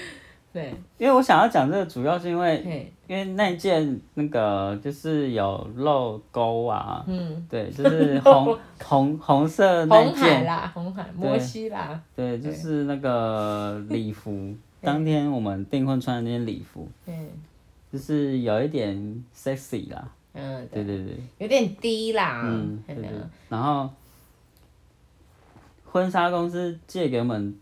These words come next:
Speaker 2: 搭的那个披肩。
Speaker 1: 嗯。
Speaker 2: 哎，我讲真的，就是搭披肩上去也很好看欸。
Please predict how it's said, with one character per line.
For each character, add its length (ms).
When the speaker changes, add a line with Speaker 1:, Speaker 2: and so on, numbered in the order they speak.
Speaker 2:
搭 200
的 140
那 100
个 100
披 340
肩。 460
Speaker 1:
嗯。 240
Speaker 2:
哎， 80
我 80
讲 260
真 160
的， 160
就 160
是 160
搭 300
披 280
肩 240
上 240
去 420
也 220
很 220
好 180
看 280
欸。 260